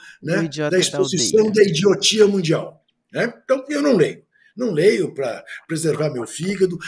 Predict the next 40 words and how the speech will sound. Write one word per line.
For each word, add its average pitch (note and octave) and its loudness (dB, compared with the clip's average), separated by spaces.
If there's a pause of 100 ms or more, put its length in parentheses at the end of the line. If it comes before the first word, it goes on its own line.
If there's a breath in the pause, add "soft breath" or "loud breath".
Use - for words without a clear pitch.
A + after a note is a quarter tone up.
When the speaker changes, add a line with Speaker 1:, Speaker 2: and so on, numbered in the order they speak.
(120)
Speaker 1:
Lamento, G#3+ 2
porque D#3+ -6
imagino F3 -2
que D3 -6
haja D#3 0
comentários C3+ -6 (320 loud breath)
que D#3 -4
me D3+ 2
interessasse, C#3 -2 (260 loud breath)
até E3 2
pra, D3 -2 (240 loud breath)
pra B2+ -4 (320 soft breath)
eu C#3 0
adequar B2 -2
uma C3+ -2
posição A2 -6
ou G#2+ -10
outra, D3 -2
me C#3+ -6
alertasse D3+ -2
pra A#2 -10
coisas C#3 -6
que C3+ -8
eu B2+ 0
não C3 -10
estivesse B2 -10
vendo, G3 -2 (320 soft breath)
mas A#3 0
eu B3 0
não G3 4
leio. G#2+ -2 (500 loud breath)
Mas B3+ 4
eu B3+ 6
fiz - -4
questão G#3 4
de A#3+ -2
ler, A3 2
era C#3 -4
uma A#2+ -8
reportagem E3+ -4